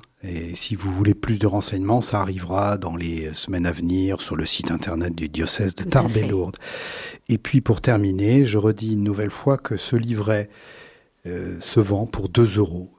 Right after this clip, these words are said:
Speaker 1: Une modique somme pour, euh, un bel accompagnement, livret eucharistique. Et vous pouvez vous le procurer auprès de la sœur Eugénie, qui, qui a eu, euh, avec laquelle nous avons eu cet entretien. Euh,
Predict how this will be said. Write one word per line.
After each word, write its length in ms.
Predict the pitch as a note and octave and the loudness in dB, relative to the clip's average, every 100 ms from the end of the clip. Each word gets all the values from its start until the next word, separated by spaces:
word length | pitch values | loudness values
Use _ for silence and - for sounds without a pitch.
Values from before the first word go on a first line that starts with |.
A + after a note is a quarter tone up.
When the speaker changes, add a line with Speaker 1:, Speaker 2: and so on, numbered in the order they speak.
| _ - | _ -18
Speaker 1:
Une 420 | G2+ G2 F#2+ F#2+ | -12 -6 -4 -2
modique 460 | F2+ F#2+ A2+ A2+ A2+ | -2 2 2 2 -2
somme 540 | - - A#2+ D#3+ D#3+ C3+ | 2 6 6 6 4 -2
pour, 280 | - A2 F#2+ | -8 -6 -4
euh, 160 | G2+ G#2 G2+ | -2 -4 -4
un 120 | A2 | -2
bel 260 | G2 C#3+ C#3 | 4 4 2
accompagnement, 880 | - A#2 - A2+ G#2 G2+ G#2+ C#3 - - - - | -4 -8 -6 -4 -4 -4 -4 -4 -6 -14 -18 -6
livret 320 | A#2+ B2 C3 | -2 2 6
eucharistique. 960 | B2 A#2+ A2+ G#2 - - B2 C#3 - - - - - | 6 4 -2 -2 -8 -6 -6 -6 -8 -18 -20 -20 -12
Et 340 | C3 A2+ G#2+ - | -2 0 0 -2
vous 220 | A#2 A#2+ | -4 -4
pouvez 260 | B2+ C#3 C3+ | 2 4 4
vous 160 | A#2+ | 4
le 80 | A2+ | 2
procurer 500 | A2 - B2+ - A#2+ | 2 2 0 0 0
auprès 320 | A#2+ A#2 - | 0 0 -6
de 100 | - | -6
la 80 | E2+ | -8
sœur 300 | - - F2+ | -10 -8 -6
Eugénie, 560 | F2 F2 E2 C3+ B3 C#4 | -8 -8 0 4 4 2
qui, 320 | - F2 E2+ | -6 -12 -10
qui 140 | - | -10
a 60 | D#2+ | -10
eu, 280 | D#2+ E2 E2 - - - - - | -10 -10 -14 -18 -20 -20 -20 -12
euh, 100 | G2 | -8
avec 240 | F2+ G#2+ - | -6 -4 -4
laquelle 240 | G#2+ A#2+ | 0 0
nous 160 | G#2+ G#2 | 2 0
avons 200 | G2 G#2 | 2 0
eu 60 | |
cet 260 | G2+ - A2 | 0 -4 -4
entretien. 680 | G2 - - - C#3+ E3+ E3+ - - - - | -4 -6 -4 4 6 6 4 -2 -20 -16 -8
Euh, 220 | G#2+ G#2 | -6 -6